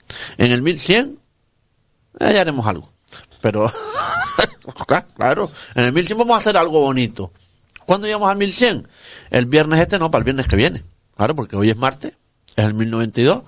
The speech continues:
El viernes haríamos el mil noventa y cinco. El lunes noventa y seis, noventa y siete, noventa y ocho, noventa y nueve, y el viernes que viene el mil cien. Es así de sencillo. Son las matemáticas las que nos mandan, ¿verdad?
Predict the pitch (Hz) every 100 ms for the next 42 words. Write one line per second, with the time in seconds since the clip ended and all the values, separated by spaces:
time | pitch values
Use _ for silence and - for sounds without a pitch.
0 | - - - - - 107 95 120 147 160
1 | 170 160 139 135 135 123 110 101 98 156
2 | 202 - - - _ _ _ _ _ _
3 | _ - 90 90 80 80 107 131 160 175
4 | 180 180 - 117 113 110 123 175 202 214
5 | 208 135 113 160 175 160 143 160 165 143
6 | 139 202 254 - 214 240 233 185 151 139
7 | 151 160 - 165 202 247 - 139 127 127
8 | 123 110 95 98 98 - _ _ - -
9 | - 160 131 120 113 107 110 127 202 151
10 | - - - - 160 131 113 107 113 170
11 | 220 135 101 95 95 101 104 92 92 95
12 | 143 254